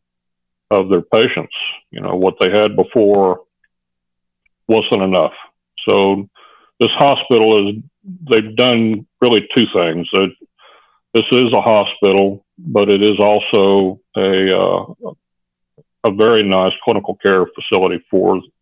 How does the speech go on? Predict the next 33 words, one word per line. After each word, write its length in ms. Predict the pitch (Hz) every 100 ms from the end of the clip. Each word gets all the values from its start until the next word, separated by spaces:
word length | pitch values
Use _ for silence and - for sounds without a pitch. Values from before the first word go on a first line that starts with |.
| _
the 80 | 95
base. 260 | 87 82 - - - _ _ _ _ -
So 80 | 98
it's 160 | 101 -
more 280 | 117 120
of 80 | 120
a 80 | 92
medical 440 | 87 101 101 87 - -
center 360 | 101 78 71 - -
rather 340 | 95 87 87
than 160 | 87 85
just 200 | 95 -
a 60 | 87
hospital. 640 | 87 82 - 82 80 - _ _ _ _ _
The 80 | -
hospital 480 | 101 107 - 120 113
itself 500 | - - 107 101 98 - - - _ _ _ _ _ _ -
takes 220 | 107 -
up 200 | 107 98
about 260 | 98 95 92
a 60 | - -
third 380 | 104 104 104 107 -
of 180 | - 101
the 60 | 104
campus. 460 | 113 104 104 101 - - - _ -
The 320 | 101 90 87 -
clinical 340 | 113 104 - -
care 180 | 104 98
facilities 680 | 92 104 - 101 98 95 95 - - _ _ _ _ -
take 160 | 117
up 120 | 101 -
the 80 | 85
balance, 440 | 85 90 95 95